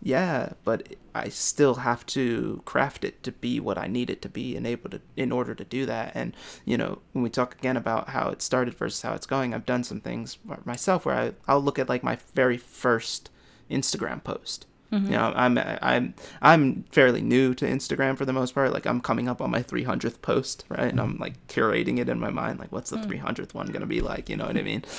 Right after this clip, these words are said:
Speaker 1: And, um, but I remember, like, my very first Instagram post and, like, my first ten Instagram posts. And, and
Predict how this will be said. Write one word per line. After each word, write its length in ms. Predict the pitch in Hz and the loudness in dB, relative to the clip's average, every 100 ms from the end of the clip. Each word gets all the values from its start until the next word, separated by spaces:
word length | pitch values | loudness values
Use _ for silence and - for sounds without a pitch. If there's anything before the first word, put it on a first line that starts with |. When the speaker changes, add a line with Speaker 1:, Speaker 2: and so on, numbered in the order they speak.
| - - | -10 4
Speaker 1:
And, 240 | 127 120 | 6 8
um, 320 | 117 113 - - | 6 4 0 4
but 140 | 139 | 8
I 100 | 123 | 8
remember, 640 | 131 127 127 135 135 131 | 8 4 2 2 2 2
like, 180 | 120 117 | 2 0
my 160 | 135 120 | -2 -2
very 240 | 127 110 | 0 0
first 460 | - - 110 - - | 0 -2 0 0 -4
Instagram 560 | 117 - - 104 - | -4 -4 -4 -4 -4
post 360 | - - 117 - | -4 -4 -4 -2
and, 160 | 131 123 | -2 -2
like, 160 | - | -6
my 140 | - 123 | -6 -4
first 380 | - 123 - | -2 -2 -4
ten 300 | - 120 120 | -2 0 0
Instagram 520 | - 127 - - - - | -2 -4 -4 -6 -6 -6
posts. 460 | - - - - | -6 -6 -8 -8
And, 280 | - - - - - - - - | -6 -6 -8 -12 -14 -14 -18 -4
and 400 | 123 120 117 117 | 0 0 0 -4